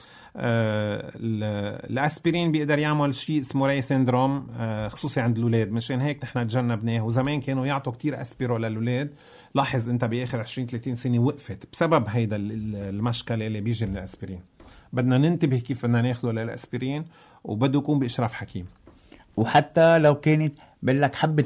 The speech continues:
Speaker 2: أسبرين صغيرة تبع الأطفال أنا
Speaker 1: إيه،
Speaker 2: أخذت.
Speaker 1: حتى لو حبة أسبرين صغيرة تبع الأطفال بتقدر تعمل نزف بالمعدة.
Speaker 2: نعم، ف-، أو، أو شو، أو حي-، أو حي-، حيلا أكت بدنا نعمله بالمستشفى. انوجعنا، رحنا على المستشفى وسألونا شو أخدين،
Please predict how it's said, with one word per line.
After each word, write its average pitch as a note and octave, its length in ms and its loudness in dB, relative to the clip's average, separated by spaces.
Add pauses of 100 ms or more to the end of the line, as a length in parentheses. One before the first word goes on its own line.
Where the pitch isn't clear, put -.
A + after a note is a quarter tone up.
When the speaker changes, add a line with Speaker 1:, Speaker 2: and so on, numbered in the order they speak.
Speaker 2:
أسبرين D3 500 6
صغيرة D3 320 2
تبع B2+ 240 4
الأطفال A#2+ 500 4
أنا D#3+ 140 4
Speaker 1:
إيه، - 80 2
Speaker 2:
أخذت. A#2 200 2
Speaker 1:
حتى E3 200 4
لو D3+ 120 2
حبة C#3+ 380 -2
أسبرين D3+ 360 0
صغيرة C#3+ 200 2
تبع C3 240 0
الأطفال A#2 420 -2
بتقدر B2 400 -2
تعمل D#3 360 0
نزف D3 280 -2
بالمعدة. A#2+ 420 0 (580)
Speaker 2:
نعم، G2+ 280 6 (120)
ف-، B2+ 80 2
أو، A#2 1300 4
أو E2+ 140 -2
شو، E3+ 360 4
أو A2 140 2
حي-، C#3+ 300 0
أو G#2 60 2
حي-، B2+ 340 2
حيلا D3+ 640 2
أكت - 320 -6 (320)
بدنا A#2+ 200 4
نعمله C3 460 0
بالمستشفى. B2+ 640 -2
انوجعنا، A2 640 -2
رحنا A#2 220 -2
على A2 80 -2
المستشفى A#2 400 -4
وسألونا C3 460 0
شو - 160 -4
أخدين، C3+ 340 -2